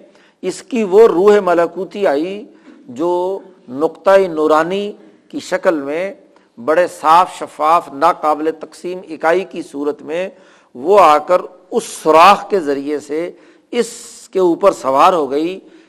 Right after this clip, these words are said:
جس کو روح حیوانی کہا جاتا ہے۔ تو دو چیزیں آپس میں ایک جگہ پر ملی ہیں، اسی لیے اس انسان کو باقی تمام مخلوقات سے احسن اور اشرف کہا گیا کہ احسنی تقویم،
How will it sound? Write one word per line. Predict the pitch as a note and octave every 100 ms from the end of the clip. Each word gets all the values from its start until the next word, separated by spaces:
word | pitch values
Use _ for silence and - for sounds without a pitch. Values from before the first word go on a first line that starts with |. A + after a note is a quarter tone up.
| _
جس | C3+ D3+
کو | - E3+
روح | D3 E3 D3
حیوانی | B2 B2+ C#3+
کہا | C#3+ C#3+
جاتا | C3 B2+ B2+
ہے۔ | A2+ _ _ _ _ _ _ _ _ _ _ _ _ _ -
تو | F3
دو | A2+ G#2 G#3+
چیزیں | A#3+ G3+ F3 A3+
آپس | F3+ E3 G3+ -
میں | G3
ایک | F#3+ D3
جگہ | D#3+ F3+
پر | F3 D#3
ملی | C3 C3
ہیں، | A#2+ -
اسی | G3+ F#3 B3
لیے | B3 B3
اس | A3+
انسان | G3 F3+ C#3 D3+ E3+ D#3+
کو | B2 A#2+ - _ _ _ _ _ _ _ A#2
باقی | D3 D#3+ A3
تمام | A3 - E3+ G3 A#3 B3+ B3+ A#3
مخلوقات | G#3 D#3+ F3+ F3 E3 E3+ - -
سے | F3+ -
احسن | E3 - - G#3 G#3+ -
اور | E3+ -
اشرف | F3+ - F#3+ -
کہا | - B2+
گیا | A2+ A2+ G2 _ _ _ _ _ _ _ _ _ _
کہ | - -
احسنی | F3+ - G3+ G3+ G3+
تقویم، | F#3+ E3 D3+ E3+ F3+ B2+